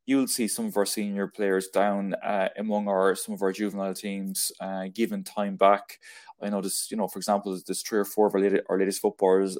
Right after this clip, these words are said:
involved in, in, in juvenile teams, or some of our camogie players come down regularly and help out the nursery. Same with the senior footballers and senior hurlers.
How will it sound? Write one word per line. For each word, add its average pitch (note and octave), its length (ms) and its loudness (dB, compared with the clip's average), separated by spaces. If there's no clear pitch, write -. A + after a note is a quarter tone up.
involved G2+ 500 2
in, - 160 -6
in, - 140 -4
in G2+ 80 -8
juvenile G2 400 -2
teams, G2+ 240 -4
or F#2+ 160 0
some - 160 -6
of G2 120 -2
our F#2+ 80 2
camogie G#2 360 0
players G2+ 360 2
come A2 140 -6
down G2+ 180 4
regularly G2 360 6
and F#2+ 100 0
help G2+ 200 -2
out F#2 120 4
the F#2+ 80 -6
nursery. G2+ 500 -2
Same G2+ 300 2
with F2+ 80 -6
the - 60 -4
senior G2+ 260 -2
footballers G2 400 -4
and F#2+ 60 -10
senior G2 240 -4
hurlers. G2+ 360 2